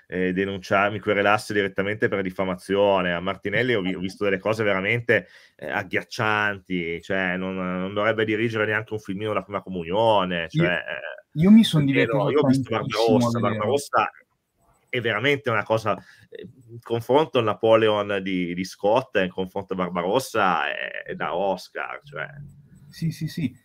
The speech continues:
Speaker 2: No, ma il bello è che vedi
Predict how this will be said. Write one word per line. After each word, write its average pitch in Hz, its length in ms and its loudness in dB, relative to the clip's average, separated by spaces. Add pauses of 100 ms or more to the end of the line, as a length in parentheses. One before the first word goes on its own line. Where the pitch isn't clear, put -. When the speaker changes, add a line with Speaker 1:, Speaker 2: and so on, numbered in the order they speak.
(120)
Speaker 2:
No, 165 180 0
ma 127 200 2
il 135 180 -2
bello 180 840 2
è 127 220 -2
che 127 560 -2 (120)
vedi 143 840 -2